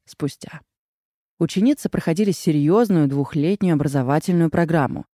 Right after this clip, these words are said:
Изучали химию, физику, зоологию, гигиену и даже, как пишут,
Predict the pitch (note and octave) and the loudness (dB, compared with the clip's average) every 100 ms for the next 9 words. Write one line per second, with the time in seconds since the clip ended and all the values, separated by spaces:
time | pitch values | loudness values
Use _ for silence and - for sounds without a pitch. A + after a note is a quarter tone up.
0 | _ - C#3+ C#3 G3+ G#3 E3 D#3+ C3+ C3 | _ -8 -6 -2 0 0 -2 -2 -2 -2
1 | C3 - - F3+ C#3 C3+ - C3+ - F3 | -4 -8 -2 0 0 -2 -6 -12 -6 -2
2 | E3+ E3+ C3+ C3+ C3+ C#3 C#3+ F3 D3+ B2+ | 0 0 -2 -4 -6 -4 -4 -2 -2 -2
3 | C#3+ F#3+ D3+ - C#3 C3 D3 G3 E3 D3 | 0 0 -2 -4 -4 0 0 0 -2 -4
4 | D3 - D#3+ D#3 D3 | -6 -4 -6 -4 -8